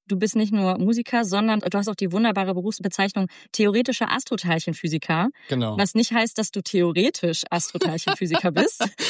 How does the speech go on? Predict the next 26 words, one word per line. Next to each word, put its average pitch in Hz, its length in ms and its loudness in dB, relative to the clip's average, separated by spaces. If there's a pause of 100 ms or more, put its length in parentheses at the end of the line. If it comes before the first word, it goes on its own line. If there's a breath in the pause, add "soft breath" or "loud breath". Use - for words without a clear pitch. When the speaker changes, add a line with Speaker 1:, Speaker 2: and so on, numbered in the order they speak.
Speaker 1:
sondern 262 340 4
du 247 80 0
bist 254 200 2
auch 254 120 0
praktisch - 520 0
ein 220 180 0
theoretischer 208 680 -2
Astroteilchenphysiker. 196 920 -4 (320 loud breath)
Vielleicht 214 340 -2 (160)
kannst 247 240 0
du 277 60 -2
mal 208 120 0
erklären, 220 440 0
was 220 140 -2
das - 180 -6
genau 180 280 -4
ist. - 360 -8
Oder 214 160 2
auch 220 80 -2
vielleicht 208 280 -4
den - 60 -8
Unterschied 202 400 -6
zwischen 190 340 -8
theoretischem 208 520 0
Physiker 190 480 -6
und 175 240 -8